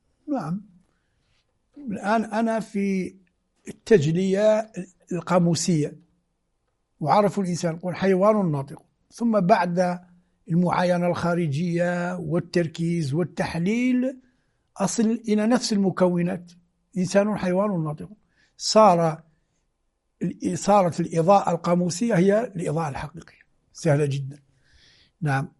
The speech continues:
وربما صار شرح الاسم، يعني هذه التجلية القاموسية بعينه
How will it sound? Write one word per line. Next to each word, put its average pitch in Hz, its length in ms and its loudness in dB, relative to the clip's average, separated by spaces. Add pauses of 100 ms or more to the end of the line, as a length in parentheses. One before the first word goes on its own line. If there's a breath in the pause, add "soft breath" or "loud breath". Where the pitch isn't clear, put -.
وربما 190 480 6
صار 180 340 6
شرح 156 300 0
الاسم، 170 480 -4
يعني 151 240 -4
هذه 151 180 -2
التجلية 151 920 -2 (320)
القاموسية 160 800 -2 (400)
بعينه 170 800 6